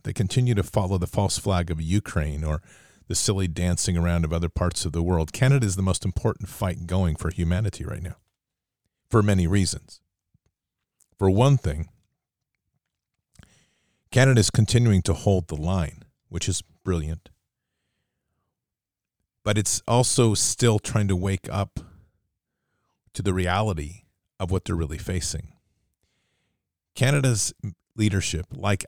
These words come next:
our leadership here, like leadership in every country around the world, actually about,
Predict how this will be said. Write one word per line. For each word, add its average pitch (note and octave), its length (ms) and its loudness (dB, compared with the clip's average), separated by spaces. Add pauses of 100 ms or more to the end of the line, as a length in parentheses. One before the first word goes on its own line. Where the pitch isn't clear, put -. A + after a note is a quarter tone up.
our G#2+ 240 4
leadership F#2+ 560 -2
here, D#2+ 220 0
like E2+ 280 -4
leadership A2+ 500 -2
in F#2 220 0
every B2 340 0
country A#2 500 -2
around F#2 300 0
the F2+ 100 2
world, D2+ 340 -2
actually - 320 -2
about, F2 240 -4